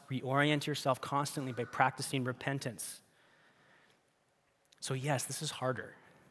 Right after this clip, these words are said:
But what I want you to see is that Jesus taught just a little bit later, promising that he'd be with you on the narrow way.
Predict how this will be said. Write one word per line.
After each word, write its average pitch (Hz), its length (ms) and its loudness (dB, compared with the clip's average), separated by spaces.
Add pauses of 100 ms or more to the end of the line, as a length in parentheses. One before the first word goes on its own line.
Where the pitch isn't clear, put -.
(600)
But 117 120 -8
what 123 100 2
I 127 40 6
want 139 220 2
you 185 60 0
to 175 60 0
see - 260 0
is 123 80 2
that 120 140 0
Jesus 151 440 0
taught - 460 4
just - 220 -6
a - 20 -2
little 165 260 -2
bit 175 160 0
later, 139 480 4 (640)
promising 147 580 2
that 127 80 -2
he'd 123 320 -4
be 131 140 0
with 131 340 -2
you 120 160 -2
on 120 140 -4
the 120 80 -6
narrow 113 280 -6
way. - 340 -10